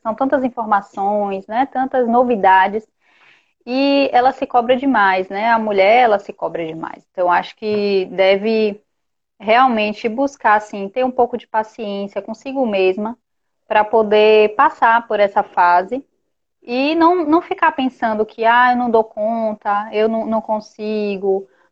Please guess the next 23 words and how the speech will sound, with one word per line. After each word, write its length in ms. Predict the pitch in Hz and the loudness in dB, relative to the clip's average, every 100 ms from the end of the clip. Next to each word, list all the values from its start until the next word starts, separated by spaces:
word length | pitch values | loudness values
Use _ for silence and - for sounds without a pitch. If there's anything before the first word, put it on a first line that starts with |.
| _ | _
né? 360 | 196 202 233 220 | -2 2 4 4
Eu 60 | |
não, 200 | 220 220 | 2 -2
não 180 | 214 214 | -2 -4
sou 180 | - 214 | 0 2
uma 140 | 214 | 2
boa 240 | 202 208 196 | 2 2 2
mãe." 640 | 190 202 208 202 196 196 _ _ _ _ - | 0 -2 -2 -4 -6 -8 _ _ _ _ -8
Nada 360 | 226 277 359 330 | 0 2 2 2
de 100 | 302 | 0
ficar 280 | 277 254 240 | 0 0 0
com 80 | |
esses 200 | 240 226 | -2 -4
pensamentos 640 | - 214 - 202 196 190 196 | -14 -12 -2 -2 -2 -8 -6
negativos, 720 | 190 180 180 - 170 170 180 | -2 0 -2 -4 -10 -8 -6
né? 300 | 208 262 277 | -2 2 2
É 40 | |
bom 200 | 233 233 | 4 2
a 60 | 247 | 4
gente 260 | 247 240 - | 0 -4 0
tá 160 | 233 233 | 0 0
sempre, 440 | - 262 262 277 | -2 -6 -4 -2
"Não, 380 | 277 277 247 | 2 2 2